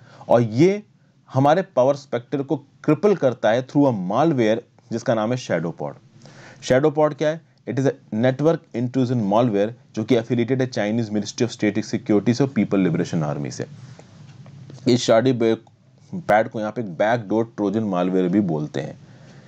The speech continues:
इसका एक सीक्रेट पाथ है, चुपचाप से ये कमांड और कंट्रोल सेंटर में घुस के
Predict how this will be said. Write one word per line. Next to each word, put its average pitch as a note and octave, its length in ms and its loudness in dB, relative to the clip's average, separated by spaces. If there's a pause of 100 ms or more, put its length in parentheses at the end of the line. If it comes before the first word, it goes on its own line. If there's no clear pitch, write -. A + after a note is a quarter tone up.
(240)
इसका B2+ 220 2
एक D3+ 120 -4
सीक्रेट C3+ 420 0
पाथ B2 180 4 (100)
है, D#3 140 -10 (560)
चुपचाप C3 380 2
से C#3 260 -4 (560)
ये B2+ 120 4
कमांड B2 560 0
और C3+ 100 0
कंट्रोल A#2+ 480 0
सेंटर B2+ 420 -2
में B2 200 -2
घुस C3 220 0
के A2 280 -2